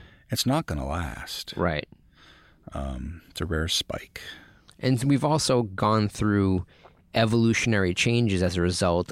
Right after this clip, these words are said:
Speaker 2: of us adding certain things to our diet, certainly protein, that it wasn't until we really started eating red meat that we started to develop higher intelligence.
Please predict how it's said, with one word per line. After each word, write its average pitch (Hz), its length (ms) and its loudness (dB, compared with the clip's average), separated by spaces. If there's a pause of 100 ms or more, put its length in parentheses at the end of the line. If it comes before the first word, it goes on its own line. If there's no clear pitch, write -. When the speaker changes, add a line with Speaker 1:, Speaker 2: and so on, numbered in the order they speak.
Speaker 2:
of 85 180 0
us 78 240 0
adding 85 340 0
certain - 260 -4
things 82 300 -2
to - 100 -4
our 85 80 -4
diet, 82 380 -2
certainly 98 280 0
protein, - 540 -2 (720)
that 92 420 2
it 90 120 -2
wasn't 104 400 2
until 92 480 2
we 92 140 4
really 95 260 2
started 90 440 0
eating 92 220 0
red 90 200 0
meat 104 340 2
that - 160 -2
we 87 100 0
started 92 300 -2
to - 80 -4
develop 87 400 0
higher 87 220 0
intelligence. - 680 -4